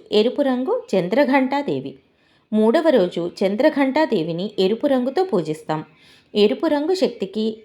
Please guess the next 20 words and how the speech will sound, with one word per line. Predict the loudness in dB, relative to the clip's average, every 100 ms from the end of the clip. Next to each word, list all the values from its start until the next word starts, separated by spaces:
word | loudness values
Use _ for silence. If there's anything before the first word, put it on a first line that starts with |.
| _
ప్రేమకు, | -2 0 0 -2 -4 -4 -4 2
ధైర్యానికి | 2 4 0 0 -4 -6 -8
ప్రతీక. | -2 -2 -2 -6 -8 -10 -14 _ _ 0
మనలోని | 2 4 4 2 0
భయాలను, | 0 2 2 2 2 0 -2 -2
అడ్డంకులను | -4 -2 -2 -2 -2 -2 -2
ధైర్యంగా | 0 2 0 -2 -2 0
దాటమని | 0 0 -2 -6 -6 -6 -10 -16 -20 -6
ఈ | 0 4
రంగు | 2 2
మనకు | 0 0 0 -2 -2
గుర్తు | -4 -6 -8
చేస్తుంది. | -8 -6 -8 -8 -10 -16 _ _ _
నాలుగవ | 0 2 4 2 2 0
రోజు | -2 -4 -10 -4
రాయల్ | 2 4 4 2
బ్లూ, | 0 -4 -6 _ _ _
నీలం | 2 4 4 2
రంగు, | 0 -2 -8 -10 _
కూష్మాండాదేవి. | 0 0 0 0 2 2 2 2 -2